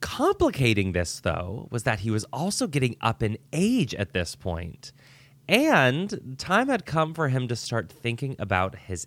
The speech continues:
heir. And there was bad luck in that department. Sarai and Abraham were unable to make any of the bebes necessary for an heir. So in a time of struggle, what do you and I do?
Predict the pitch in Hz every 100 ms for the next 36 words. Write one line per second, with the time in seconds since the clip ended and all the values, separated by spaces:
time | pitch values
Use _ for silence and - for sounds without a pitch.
0 | - 92 85 80 - - - - - -
1 | - - - _ - - 135 127 120 95
2 | 95 92 92 - 95 87 104 - 90 85
3 | 90 - - - - 147 165 190 202 196
4 | 156 120 117 123 117 120 113 101 107 -
5 | 131 147 - 120 110 110 - 104 104 104
6 | - - 208 226 214 135 120 110 104 92
7 | 90 90 110 120 180 - 143 - 101 87
8 | 85 82 87 - - - 101 117 156 180
9 | 78 - - - - - - - - _
10 | - - - 135 135 - - 185 208 202
11 | 151 - - 95 90 95 92 - - 247
12 | 165 107 92 82 80 80